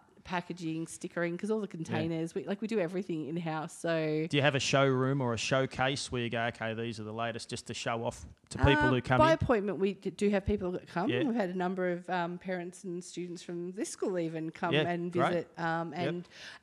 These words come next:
Speaker 1: uh, so we've got a picking room where all our stuff is for our online, 'cause the majority of our, um, sales come from online now. In post-covid or
Speaker 2: Mm.
Speaker 1: during covid onwards,
Speaker 2: Yeah.
Speaker 1: um, everything completely changed. Um, and so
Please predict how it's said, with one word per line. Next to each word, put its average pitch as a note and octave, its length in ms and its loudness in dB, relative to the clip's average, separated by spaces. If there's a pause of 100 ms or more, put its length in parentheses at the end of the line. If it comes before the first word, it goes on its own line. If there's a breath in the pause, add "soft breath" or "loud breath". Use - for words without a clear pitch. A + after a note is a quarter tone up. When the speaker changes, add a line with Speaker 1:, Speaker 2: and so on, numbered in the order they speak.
(200 loud breath)
Speaker 1:
uh, F#3 400 2
so A3 120 -2
we've G#3 80 0
got A#3+ 120 2
a G#3+ 140 -6
picking G#3+ 260 -6
room D4 200 -4
where F#3 360 -2
all F#3 160 -4
our E3+ 160 -2
stuff E3+ 320 -8
is E3 180 -6
for F3+ 320 -6
our E3 340 -4
online, F3+ 380 -4
'cause A3 140 -12
the F#3+ 100 -12
majority E3+ 400 0
of E3 80 -4
our, D#3+ 560 -2 (120)
um, D#3+ 260 -8
sales D#3+ 340 -4
come E3 220 -10
from D3+ 160 -10
online E3 380 -6 (340)
now. A3+ 240 -2 (800 loud breath)
In F#3+ 240 -2 (100)
post-covid A3 760 -4
or D#3 240 -4 (140)
Speaker 2:
Mm. A#2+ 80 0
Speaker 1:
during F#3+ 260 2
covid G3 400 -2
onwards, F#3 540 -2 (160)
Speaker 2:
Yeah. F3 120 4
Speaker 1:
um, D#3 140 -2 (160)
everything F3 420 -4 (160)
completely E3 420 -4
changed. G3 520 -2 (520 loud breath)
Um, F#3 840 2 (120)
and E3+ 200 2
so E3+ 760 4